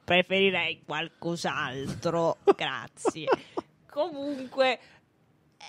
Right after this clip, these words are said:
eh, boh, ma è, cioè, bisogna valutare una serie di cose. Sicuramente a livello cromatico, se è una cosa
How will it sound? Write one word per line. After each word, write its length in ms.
eh, 240
boh, 400
ma 200
è, 1000
cioè, 180
bisogna 400
valutare 420
una 120
serie 180
di 100
cose. 260
Sicuramente 800
a 60
livello 400
cromatico, 580
se 120
è 40
una 200
cosa 340